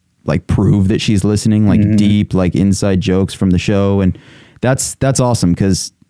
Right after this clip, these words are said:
Speaker 1: I got that text as we are banging our heads on this fucking MacBook trying to figure out, you know, how to get the interface to work with GarageBand. And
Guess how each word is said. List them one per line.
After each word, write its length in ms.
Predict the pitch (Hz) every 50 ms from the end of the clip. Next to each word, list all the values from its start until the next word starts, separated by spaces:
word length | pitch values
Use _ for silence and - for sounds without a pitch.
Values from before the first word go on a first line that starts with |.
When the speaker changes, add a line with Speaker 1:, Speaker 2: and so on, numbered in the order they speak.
| - -
Speaker 1:
I 100 | - 113
got 240 | 98 123 120 117 -
that 160 | 120 104 -
text 280 | - 117 107 98 - -
as 340 | - 101 101 101 98 95 101
we 180 | 98 104 104 101
are 440 | - 90 98 95 92 92 90 87 - _ _ _ _ - - - -
banging 420 | - 95 98 104 101 104 107 104 98
our 160 | 92 92 92
heads 400 | 92 101 98 95 95 85 85 -
on 240 | - 78 87 92 92
this 300 | 92 87 85 - - - -
fucking 380 | - - - 104 95 - 95 92
MacBook 520 | 92 95 98 101 - - 98 95 92 -
trying 240 | - - 104 98 95
to 40 | 95
figure 300 | - - 95 92 95 92
out, 260 | 92 92 90 - - - - - - - - - - - _ _ _
you 100 | - 110
know, 120 | 104 101 101
how 100 | 104 107
to 80 | 104 98
get 180 | 104 107 -
the 80 | - 98
interface 480 | 69 98 110 110 101 - 113 107 101 -
to 80 | 110 98
work 200 | 101 104 101 -
with 140 | 104 98 -
GarageBand. 840 | 90 85 90 101 104 110 104 98 - 104 101 104 107 107 104 101
And 200 | 92 87 - -